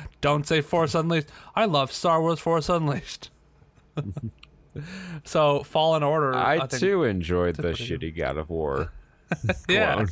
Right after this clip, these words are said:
Speaker 1: exactly. So, uh, yeah, uh, Fallen Order, I think they did a really good job with, um, and seems like they have a cool idea. From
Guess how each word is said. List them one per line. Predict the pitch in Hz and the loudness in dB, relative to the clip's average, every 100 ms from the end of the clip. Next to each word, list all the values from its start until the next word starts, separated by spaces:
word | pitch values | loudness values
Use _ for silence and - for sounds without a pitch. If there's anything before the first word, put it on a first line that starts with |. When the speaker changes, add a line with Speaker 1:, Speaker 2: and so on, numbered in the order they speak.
| - | -4
Speaker 1:
exactly. | 147 - 160 185 - - - _ _ - - - - - | -6 -2 -2 -2 -8 -16 -16 _ _ -20 -20 -20 -20 -20
So, | - 160 151 143 139 - _ _ _ _ | -8 -2 2 2 0 -6 _ _ _ _
uh, | 147 143 143 139 131 | -2 0 0 -2 -4
yeah, | 185 214 - | 0 0 0
uh, | 139 139 135 _ _ _ _ - - | -2 0 -2 _ _ _ _ -20 -4
Fallen | 151 147 147 | 0 2 4
Order, | 143 147 | 4 2
I | 139 | 0
think | 131 131 | -4 -4
they | 123 | -4
did | 113 | -4
a | 117 | -6
really | 117 120 | -6 -8
good | 117 | -6
job | 120 135 190 | -4 -4 -4
with, | 220 - 135 | -10 -8 -2
um, | 131 127 123 120 - | 2 2 0 -4 -8
and | 127 123 120 - - _ _ _ | -6 -4 -6 -14 -20 _ _ _
seems | - 135 123 | -10 -8 -8
like | 127 | -8
they | 123 | -2
have | 127 120 | -2 -2
a | 113 - | -10 -12
cool | - 143 131 | -4 0 0
idea. | 127 139 143 - - - | 0 -2 -4 -18 -20 -6
From | 175 | -6